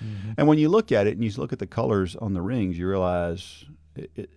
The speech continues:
Speaker 2: you're hard-pressed to find a country that doesn't have one of those colors in their flag.
Speaker 1: Hmm.
Speaker 2: Um, so, yeah, that's what the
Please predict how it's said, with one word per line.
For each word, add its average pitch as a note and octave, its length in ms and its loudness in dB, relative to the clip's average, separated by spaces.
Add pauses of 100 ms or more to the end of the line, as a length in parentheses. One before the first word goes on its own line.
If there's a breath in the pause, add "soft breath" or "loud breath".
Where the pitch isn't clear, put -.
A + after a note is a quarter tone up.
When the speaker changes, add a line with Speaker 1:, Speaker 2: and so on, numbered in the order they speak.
(160)
Speaker 2:
you're G#2+ 320 -4
hard-pressed A2 520 -4
to - 60 -14
find G2+ 440 -6
a F2 460 -6
country F2 640 -8
that - 120 -10
doesn't F2+ 280 -6
have F2+ 260 -8
one F#2+ 140 -6
of E2+ 80 -6
those E2+ 180 -4
colors E2 380 -6
in E2+ 100 -8
their D#2 120 -8
flag. E2 500 -8 (300 loud breath)
Speaker 1:
Hmm. C3+ 140 -8 (200)
Speaker 2:
Um, E2 540 -8 (240)
so, A2 320 -4 (460)
yeah, A2+ 320 -6
that's F2+ 240 -6
what G#2 200 -8
the F#2 260 -2